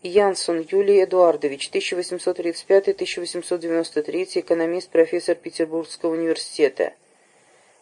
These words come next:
Ярошенко Николай Александрович, тысяча восемьсот сорок шестой, тысяча восемьсот девяносто восьмой годы.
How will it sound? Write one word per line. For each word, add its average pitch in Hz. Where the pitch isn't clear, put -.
Ярошенко 190
Николай 180
Александрович, 175
тысяча 190
восемьсот 175
сорок 165
шестой, 185
тысяча 180
восемьсот 170
девяносто 170
восьмой 160
годы. 147